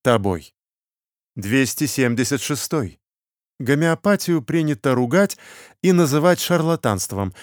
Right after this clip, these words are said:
Уж больно дозы у них маленькие, вплоть до никаких. А между тем, изначальный принцип гомеопатии заключался не в разбавке лекарств, а в помощи симптомам.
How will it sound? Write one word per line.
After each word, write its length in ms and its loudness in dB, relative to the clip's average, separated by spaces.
Уж 220 -2
больно 420 4
дозы 420 2
у 100 0
них 240 -2
маленькие, 640 -2
вплоть 480 2
до 160 4
никаких. 960 -2
А 140 2
между 380 2
тем, 300 -2
изначальный 720 0
принцип 440 -2
гомеопатии 760 2
заключался 800 0
не 220 2
в 80 -2
разбавке 680 2
лекарств, 580 -2
а 140 2
в 240 -10
помощи 560 2
симптомам. 880 -2